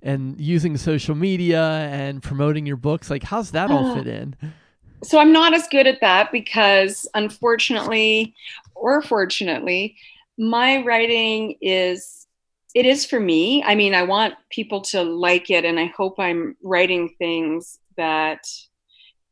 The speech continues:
Speaker 2: that will take off. I mean, I, I think we're all kind of hoping for that, but it is more my creative outlet. I don't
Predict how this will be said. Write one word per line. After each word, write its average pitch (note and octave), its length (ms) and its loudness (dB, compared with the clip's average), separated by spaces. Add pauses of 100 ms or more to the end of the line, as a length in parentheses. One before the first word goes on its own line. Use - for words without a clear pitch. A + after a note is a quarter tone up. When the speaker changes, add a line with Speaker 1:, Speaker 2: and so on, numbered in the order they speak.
(540)
Speaker 2:
that G3 160 -2
will G3+ 200 4
take G#3+ 260 0
off. D3+ 380 0 (200)
I F#3 120 -2
mean, D#3 400 2
I, E3 280 -2
I F3 80 -2
think E3 260 -6
we're D#3 220 -4
all E3+ 260 0
kind E3 300 -4
of C#3+ 160 -6
hoping F3 500 -2
for D#3+ 140 -8
that, D#3 360 -4 (680)
but F#3 440 6 (440)
it B3 160 2
is A3+ 260 4
more G3 520 0
my F3 280 0
creative F#3+ 560 -4
outlet. D4 500 -2 (640)
I G3+ 140 4
don't A3 400 -2